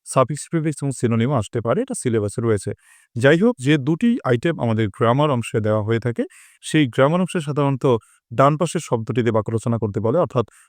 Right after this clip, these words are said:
পরিবর্তিত শব-, পরিবর্তিত শব্দটি দিয়ে বাক্য রচনা করতে বলে।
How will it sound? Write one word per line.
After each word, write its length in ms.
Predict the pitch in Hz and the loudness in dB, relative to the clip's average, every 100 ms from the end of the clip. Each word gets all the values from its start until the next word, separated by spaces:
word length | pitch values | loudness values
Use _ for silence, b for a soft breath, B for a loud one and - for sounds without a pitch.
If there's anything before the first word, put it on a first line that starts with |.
| _ - | _ 4
পরিবর্তিত 560 | 147 160 175 165 160 | 6 6 0 -2 -4
শব-, 300 | - 117 - - | -4 -6 -4 2
পরিবর্তিত 460 | 131 151 151 143 | 2 2 -2 -2
শব্দটি 400 | 147 120 110 113 | -2 -4 -4 -4
দিয়ে 100 | 110 | -2
বাক্য 200 | 104 - | -4 -6
রচনা 240 | 107 107 104 | -6 -4 -4
করতে 200 | 101 95 | -6 -6
বলে। 180 | 90 | -6